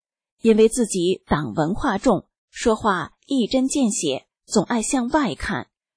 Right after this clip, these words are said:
用法来修理同修成了经常，说起话来都很高调，言辞不善，自大，自以为是，好像是在用法理说同修的不足，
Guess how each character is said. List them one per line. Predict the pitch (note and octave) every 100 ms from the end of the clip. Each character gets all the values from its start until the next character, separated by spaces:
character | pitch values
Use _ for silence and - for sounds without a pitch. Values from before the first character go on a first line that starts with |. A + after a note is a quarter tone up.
| -
用 | D#4 C#4
法 | - - D3 -
来 | F#3 D#3+
修 | F3+ - A3+
理 | F3
同 | C#3+ F3+ E3
修 | A3 C#4 C#4+ -
成 | - F#3
了 | E3
经 | - C4 D4
常， | - D#3 F3 - _ _ _
说 | - D4
起 | A#3+
话 | - B3+
来 | F#3+ E3 F#3+
都 | C4+
很 | - -
高 | - A3+
调， | A#3+ A#3 - _
言 | D#3+ D#3
辞 | - G#3+
不 | - E3
善， | D4+ F#3+ - _ _
自 | _ - C#4 F3+
大， | C4+ G#3+ _
自 | - B3
以 | G3+ D3+ -
为 | D3
是， | - A#3 F#3 - _ _ _ _ _ _
好 | - F#3
像 | G3 A#3 G#3+
是 | A#3 B3+
在 | A#3+
用 | A3+ G#3+
法 | G3+ F#3+ F#3+
理 | G#3+ E3
说 | - C4
同 | F#3 A3
修 | - C#4
的 |
不 | - G3
足， | - E3 E3+